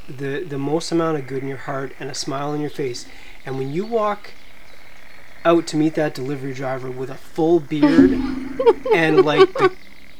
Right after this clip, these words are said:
Speaker 1: trashiest clothes, 'cause they're your comfortable clothes.
Speaker 2: Yeah.
Speaker 1: There's probably a whole system as to which t-shirt, you know,
Speaker 2: Yeah, and you
Speaker 1: fits
Speaker 2: were
Speaker 1: while you're
Speaker 2: logging
Speaker 1: doing
Speaker 2: that day, but he
Speaker 1: logging.
Speaker 2: doesn't know that. He just knows
Speaker 1: He
Speaker 2: that
Speaker 1: doesn't
Speaker 2: you
Speaker 1: know.
Speaker 2: look terrifying.
Speaker 1: He doesn't care.
Speaker 2: He thinks you're gonna murder him.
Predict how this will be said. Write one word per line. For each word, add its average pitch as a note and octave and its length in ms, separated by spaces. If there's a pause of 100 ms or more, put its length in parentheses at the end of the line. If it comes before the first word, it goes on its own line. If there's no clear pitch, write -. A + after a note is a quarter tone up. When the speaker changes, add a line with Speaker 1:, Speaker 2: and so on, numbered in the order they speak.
Speaker 1:
trashiest F#3 800
clothes, F#3 240
'cause - 220 (140)
they're C4+ 120
your A#3+ 200
comfortable - 440
clothes. A3 400
Speaker 2:
Yeah. D#4+ 200
Speaker 1:
There's G3 180
probably C#4+ 340
a C4 80
whole B3 240
system C#4+ 360
as D3 160
to E3 100
which C#3+ 420
t-shirt, F3 520 (400)
you F3 100
know, D3 100
Speaker 2:
Yeah, C#4+ 340
and G#3+ 160
you A#3 80
Speaker 1:
fits B3 40 (120)
Speaker 2:
were C4 60
Speaker 1:
while G#3 260
you're - 100
Speaker 2:
logging C4 140
Speaker 1:
doing B3+ 120
Speaker 2:
that B3 240
day, A#3 260
but A#3 100
he A#3 60
Speaker 1:
logging. C#4+ 180
Speaker 2:
doesn't C#4 300
know A3+ 160
that. A3 160
He A3+ 220
just A3+ 220
knows A3 200
Speaker 1:
He G3 60
Speaker 2:
that C#4 60
Speaker 1:
doesn't D4+ 140
Speaker 2:
you A#3 80
Speaker 1:
know. B3 80
Speaker 2:
look B3 240
terrifying. F#3 720
Speaker 1:
He G#3 60
doesn't G#3+ 320
care. F#3+ 340
Speaker 2:
He C4 140
thinks C#4 280
you're A#3+ 100
gonna B3+ 160
murder A3 340
him. - 280